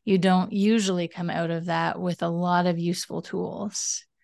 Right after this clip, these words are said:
You will find that you do have useful tools from overcoming and persevering through chaos and, and through trauma and, and having tremendous survival skills.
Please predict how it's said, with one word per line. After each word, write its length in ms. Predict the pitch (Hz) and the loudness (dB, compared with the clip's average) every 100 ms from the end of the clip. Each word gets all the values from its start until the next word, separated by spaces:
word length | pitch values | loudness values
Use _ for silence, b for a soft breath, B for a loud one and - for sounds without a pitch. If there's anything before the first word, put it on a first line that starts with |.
| b b b _ | b b b _
You 240 | 381 233 190 | -4 0 6
will 260 | 214 247 | 8 6
find 540 | 233 196 180 175 214 196 | 6 2 4 4 2 2
that 140 | 170 | 0
you 100 | 180 | -2
do 220 | 175 240 | -2 -2
have 200 | 269 202 | 0 -2
useful 600 | 175 180 - 175 160 156 - | -2 -4 -4 -2 -2 -4 -8
tools 460 | - 170 165 175 | -4 -2 0 -2
from 220 | - 185 175 | -2 -2 0
overcoming 840 | 185 165 160 - 190 185 165 160 | 0 0 -6 -2 2 4 2 0
and 160 | 175 | -2
persevering 1000 | 175 170 - 165 180 196 165 - - 185 B B B _ - | -2 -2 -2 0 2 4 2 -2 -4 -6 B B B _ -2
through 240 | 190 202 | 4 4
chaos 920 | - 165 151 151 180 - - - - _ | 4 -6 -4 -6 -8 -6 -4 -4 -6 _
and, 320 | - 175 170 165 | -2 2 0 0
and 160 | 175 170 | -4 -2
through 200 | 202 202 | 2 2
trauma 300 | - 160 160 | 2 -2 -2
and, 300 | 156 165 170 | -2 -2 -2
and 280 | - 170 165 _ | -2 -2 -2 _
having 640 | - - 190 180 180 175 - B B | -8 2 2 4 4 2 0 B B
tremendous 540 | - 208 196 190 190 | 4 6 6 4 4
survival 720 | - 185 165 156 156 151 156 165 _ | 0 0 2 2 0 -4 -6 -8 _
skills. 760 | - - 160 - 190 - - | -6 -2 -4 -4 -6 -6 -6